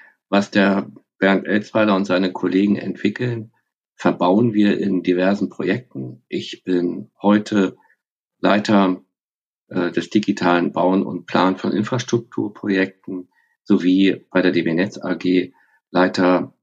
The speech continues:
des, äh, D S T W und E T C S Projektportfolios. Also, das heißt mit anderen Worten, bei mir laufen die,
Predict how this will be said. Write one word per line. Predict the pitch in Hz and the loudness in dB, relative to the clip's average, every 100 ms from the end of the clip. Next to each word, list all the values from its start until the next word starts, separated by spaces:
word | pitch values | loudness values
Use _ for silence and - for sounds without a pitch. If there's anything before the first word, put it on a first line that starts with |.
| _ _ _ _ _ - | _ _ _ _ _ 0
des, | 90 85 - | 0 0 -10
äh, | - 82 80 | -6 -6 -2
D | 87 | 2
S | 95 - | 2 0
T | 85 78 | -4 2
W | 90 101 | 2 2
und | - 92 | -2 -4
E | 90 | -2
T | 90 - | -2 -2
C | - | 0
S | - - | -2 -2
Projektportfolios. | - 92 123 - 127 - 123 117 110 - - _ _ - _ _ | -4 -2 -4 -10 -10 -2 0 0 -4 -10 -20 _ _ -20 _ _
Also, | - 92 101 90 | -4 0 2 2
das | - - | 0 -2
heißt | 95 95 | -2 -4
mit | - | -6
anderen | 92 85 82 | -8 -10 -8
Worten, | 90 98 - - - _ _ _ - | -6 -6 -8 -16 -18 _ _ _ -2
bei | 87 | 2
mir | 92 101 | 4 4
laufen | 95 92 90 - 87 85 | 6 4 2 0 -2 -2
die, | 82 82 82 - | -4 -2 -4 -6